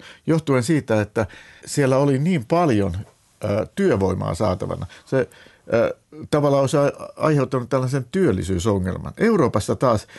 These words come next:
musta surmakin tappoi niin valtavasti, että tarvittiin tehokkaampia tällaisia työmenetelmiä, mutta ei Kiinassa. Kiinassa oli kolmesataa miljoonaa ihmistä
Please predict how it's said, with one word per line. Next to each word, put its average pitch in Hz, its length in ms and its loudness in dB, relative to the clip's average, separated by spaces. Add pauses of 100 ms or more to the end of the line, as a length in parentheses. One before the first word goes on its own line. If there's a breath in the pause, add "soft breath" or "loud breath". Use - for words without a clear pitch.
(140 loud breath)
musta 151 300 0
surmakin 131 520 -2
tappoi 139 340 0
niin 117 180 -2
valtavasti, 98 560 0
että 101 260 -2 (280 loud breath)
tarvittiin 113 540 0
tehokkaampia 98 680 0 (400 loud breath)
tällaisia 98 500 0 (100)
työmenetelmiä, 98 800 0
mutta 135 160 -2
ei 202 100 2
Kiinassa. 135 460 -2
Kiinassa 160 360 0
oli 151 100 2
kolmesataa 120 580 0
miljoonaa 101 480 -2
ihmistä 147 520 -2